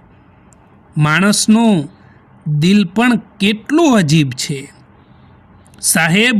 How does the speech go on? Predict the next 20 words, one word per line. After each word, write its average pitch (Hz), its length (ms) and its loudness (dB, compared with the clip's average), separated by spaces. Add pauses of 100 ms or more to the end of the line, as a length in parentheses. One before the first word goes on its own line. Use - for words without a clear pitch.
(140)
કે 214 160 2 (880)
તકલીફ 220 560 -2 (140)
થવા 220 400 0
છતાં 180 520 -4 (1400)
એ 190 160 0 (600)
લોકોથી 170 880 0 (420)
ઉમ્મીદ 160 500 2
રાખે 139 540 -2
છે, 135 220 -8 (540)
આશા 156 420 0
રાખે 135 460 -2
છે. 131 220 -12 (400)
માણસો 165 520 0 (680)
તકલીફ 240 520 -2
આપે 180 340 0
છે, 143 200 -12 (220)
તેમ 220 240 0
છતાં 147 480 -4 (400)
આશા 139 400 -4
રાખે 127 360 -8